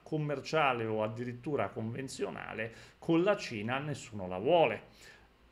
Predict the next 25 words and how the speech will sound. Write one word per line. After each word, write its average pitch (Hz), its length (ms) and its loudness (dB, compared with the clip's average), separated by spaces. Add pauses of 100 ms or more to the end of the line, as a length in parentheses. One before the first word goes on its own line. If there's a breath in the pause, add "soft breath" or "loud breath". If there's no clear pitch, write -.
(240)
Al 160 260 6
momento 190 460 2
attuale 156 600 6
si 202 200 -4
è 226 80 0
visto 165 460 -2
che 165 220 0
effettivamente 185 1000 -2
Putin 180 560 -4
qualche 220 460 0
modo 170 420 2
per 139 200 0
aggirare 147 580 2
le 123 140 -4
sanzioni 120 720 -4
lo 98 200 -6
trovava, 110 680 2
così 120 260 -8
come 123 200 -6
lo 117 100 -4
trovavano 110 840 -2 (260 loud breath)
imprenditori 139 840 2
senza 120 340 -6
scrupoli 117 480 -4
occidentali. 117 840 0